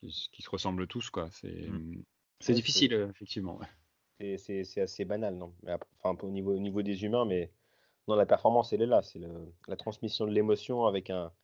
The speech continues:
Speaker 3: un minimum de, de possibilités au départ, quoi.
Speaker 2: Tous les robots, je trouve, ils sont, euh, ce, même les robots fous, euh, ils ont tous, euh, ils sont tous très bien, euh, animés, et ce qui
Speaker 1: Ouais.
Speaker 2: les rend vraiment, euh, crédibles, plus humains que les humains.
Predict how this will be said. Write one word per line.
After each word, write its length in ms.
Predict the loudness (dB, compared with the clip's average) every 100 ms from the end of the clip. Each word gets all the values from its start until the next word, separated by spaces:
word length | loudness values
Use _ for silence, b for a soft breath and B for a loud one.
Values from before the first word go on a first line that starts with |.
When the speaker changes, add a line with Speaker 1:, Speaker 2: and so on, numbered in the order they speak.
| _ _ _ -6
Speaker 3:
un 120 | -4
minimum 480 | -2 0 2 2 2
de, 300 | 2 0 -2 -8
de 120 | -6
possibilités 600 | 0 0 0 -2 -2 6
au 80 | 6
départ, 320 | 6 6 4
quoi. 120 | 4 -16 _ _ _ -16
Speaker 2:
Tous 140 | -4
les 80 | 0
robots, 380 | 2 0 0 -4
je 60 | -4
trouve, 220 | -6 -6
ils 100 | -6
sont, 300 | -6 -6 -4
euh, 280 | -4 -6 -8
ce, 160 | -6
même 260 | -2 0 2
les 80 | 2
robots 300 | 2 0 -4
fous, 340 | 0 2 2
euh, 180 | 2 0
ils 140 | 0
ont 60 | -2
tous, 280 | -4 -6 2
euh, 440 | 4 6 4 0 B B B B B
ils 60 | -4
sont 100 | -2
tous 220 | -2 -4
très 240 | 2 6
bien, 360 | 6 6 4 6
euh, 200 | 8 6
animés, 460 | 6 2 4 2 0 b b b _ -6
et 100 | -6
ce 80 |
qui 100 | 4
Speaker 1:
Ouais. 60 | 6
Speaker 2:
les 80 | 6
rend 240 | 6 2
vraiment, 400 | 2 2 2 4
euh, 140 | 4 4
crédibles, 480 | 2 4 2 0
plus 420 | -4 2 4 4 4
humains 240 | 6 6
que 360 | 6 4 4 2
les 180 | 0
humains. 240 | -2 -4